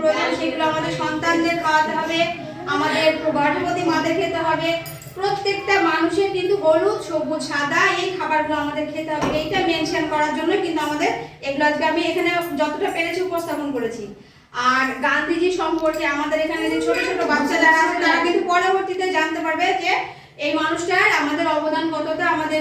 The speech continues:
ইংরেজদের তাড়ানোর ক্ষেত্রে আমরা যে স্বাধীনতা পেয়েছি, তার জন্য এই মানুষটার যে গুরুত্ব। এখন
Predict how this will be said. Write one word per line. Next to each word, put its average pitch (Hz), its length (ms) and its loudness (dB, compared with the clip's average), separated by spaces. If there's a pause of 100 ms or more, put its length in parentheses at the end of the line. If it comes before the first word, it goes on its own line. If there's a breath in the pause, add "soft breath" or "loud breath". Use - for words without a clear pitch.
ইংরেজদের 302 480 0 (160)
তাড়ানোর 294 460 0
ক্ষেত্রে 302 300 -4
আমরা 285 240 0 (180)
যে 294 80 -4
স্বাধীনতা 285 500 -2 (100)
পেয়েছি, 285 280 -6 (100)
তার 269 180 -4
জন্য 285 160 -2
এই 302 180 0
মানুষটার 311 420 -2
যে 302 180 -2
গুরুত্ব। 302 240 -2 (560 loud breath)
এখন 330 160 2